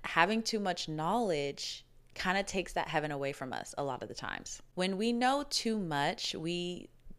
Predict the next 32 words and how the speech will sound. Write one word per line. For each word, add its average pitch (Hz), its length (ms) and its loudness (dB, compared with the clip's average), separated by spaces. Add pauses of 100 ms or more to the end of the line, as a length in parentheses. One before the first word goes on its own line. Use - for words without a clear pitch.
start - 500 2
to 226 220 0
worry, 143 800 -4
we 156 120 -4
start 156 300 0
to - 120 -8
stress, - 540 -4
we 147 300 -6
have 151 240 -2
anxieties, 147 920 -6
or 139 260 -2 (440)
we - 80 -2
start 156 280 0
to - 80 -8
form 147 240 -2
depression. 135 640 -6
And 165 680 4 (260)
most 185 720 4 (300)
things 180 340 2
that - 160 4
we 156 140 0
worry 143 340 2
and 151 100 -2
stress - 300 -4
about 175 300 2
are 160 140 2
not 156 600 0
real 160 460 4
in 160 120 -2
the 156 60 -2
sense 156 420 -2
that 143 440 6